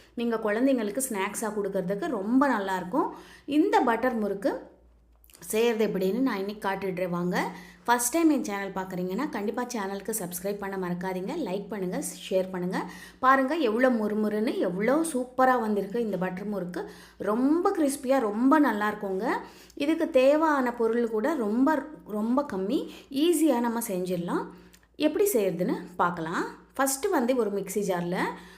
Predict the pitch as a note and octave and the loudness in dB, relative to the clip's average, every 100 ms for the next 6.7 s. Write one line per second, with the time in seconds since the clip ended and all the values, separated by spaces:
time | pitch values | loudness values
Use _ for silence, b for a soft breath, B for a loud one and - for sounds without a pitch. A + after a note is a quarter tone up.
0 | B A3 A3 A3 G#3 D#4 C4 G3 A3 G#3+ | B 0 2 2 -2 -4 -2 -2 -4 -6
1 | G#3+ G#3 A3+ G3+ F3+ F3+ F3 F3 E4 - | -6 -4 -2 -2 -2 -2 -2 0 -2 -2
2 | - - G#3 A#3 B3 A3 G#3+ - A#3+ A3+ | -10 -8 -2 0 0 -2 -4 -2 0 0
3 | F#4+ G#3+ F#3+ A#3+ A#3 - E4 - G#3 A3 | -2 -2 -2 -2 -2 -4 -4 0 4 6
4 | G#3+ F3 F3 F3 F3 F3 B3 - B B | 6 2 -2 -6 -6 -4 -4 -6 B B
5 | B - D#4+ F4+ F#4+ E4+ - B3 G#3+ G#3+ | B -4 0 0 0 -2 0 0 0 0
6 | C4+ A3+ G3+ G3 G3+ D4 G#4+ | -2 -2 -4 -4 -4 -4 -4